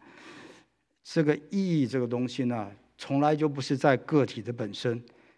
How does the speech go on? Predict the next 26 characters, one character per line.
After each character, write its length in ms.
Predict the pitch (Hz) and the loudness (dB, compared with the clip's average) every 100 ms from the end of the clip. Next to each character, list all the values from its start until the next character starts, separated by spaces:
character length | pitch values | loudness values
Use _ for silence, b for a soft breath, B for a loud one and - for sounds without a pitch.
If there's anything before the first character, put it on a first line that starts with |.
| b - | b -4
你 160 | 127 | -2
自 220 | 123 190 | -2 -4
己 140 | 139 123 | -4 -4
看 220 | - 147 | 0 0
自 160 | 135 139 | -2 -2
己 140 | 117 | -2
的 100 | 113 | 0
话， 120 | 135 | 2
你 160 | 135 151 | 4 2
怎 220 | - 120 | 2 -2
么 80 | 127 | 0
看 200 | 165 143 | 2 4
都 100 | 147 | 4
看 180 | 151 131 | 2 0
不 80 | |
出 120 | 135 139 | 0 -4
意 240 | 156 147 | 0 2
义 60 | 117 | 2
来。 240 | 107 117 b b b - | 0 -6 b b b -10
那 100 | 147 | -6
它 280 | - 175 175 - _ _ | 0 -2 -2 -14 _ _
一 220 | - 147 175 | -8 -6 -2
向 240 | 202 165 | 0 2
都 100 | 156 | 0
是 160 | 156 143 | -4 -2
说， 360 | 156 147 147 | 0 0 0